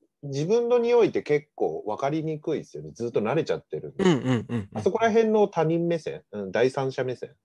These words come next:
Speaker 2: うんうんうんうん。
Speaker 1: 第三者嗅覚
Speaker 2: うんうん。
Speaker 1: がないと、ああいうのも良く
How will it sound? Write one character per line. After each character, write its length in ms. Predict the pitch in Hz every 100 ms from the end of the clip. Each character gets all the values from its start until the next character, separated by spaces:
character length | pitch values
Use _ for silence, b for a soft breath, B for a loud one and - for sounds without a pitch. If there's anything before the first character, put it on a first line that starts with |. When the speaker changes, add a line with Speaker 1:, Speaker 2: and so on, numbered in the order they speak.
| _
Speaker 2:
う 80 | -
ん 40 | 147
う 20 |
ん 20 |
う 140 | 101
ん 160 | 107 95
う 100 | -
ん。 20 | 110
Speaker 1:
第 120 | 120
三 60 | 107
者 40 |
嗅 220 | - 131
覚 320 | - - - - -
Speaker 2:
う 60 |
ん 40 | 139
う 40 |
ん。 340 | 113 120 107 -
Speaker 1:
が 220 | 131 120
な 300 | 117 110 117
い 100 | 101
と、 220 | 87 82 104
あ 60 |
あ 20 |
い 60 | 127
う 20 |
の 100 | 135
も 100 | 78
良 120 | 85
く 220 | 76 82